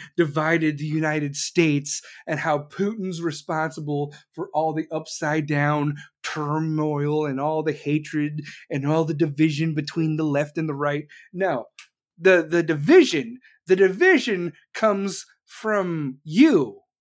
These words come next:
you stupid bitch. The division existed before Russia even was thinking about this fucking Ukraine shit. And Ru-, Russia was thinking about this Ukraine shit for months. This is going on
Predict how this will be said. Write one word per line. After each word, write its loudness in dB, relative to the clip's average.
you -6
stupid -2
bitch. 0
The -4
division 4
existed 0
before 0
Russia -2
even -6
was -2
thinking 2
about -2
this -10
fucking -4
Ukraine -4
shit. -4
And 0
Ru-, -2
Russia 2
was -2
thinking 0
about 2
this -4
Ukraine 0
shit -2
for -10
months. -4
This -6
is 0
going 0
on -2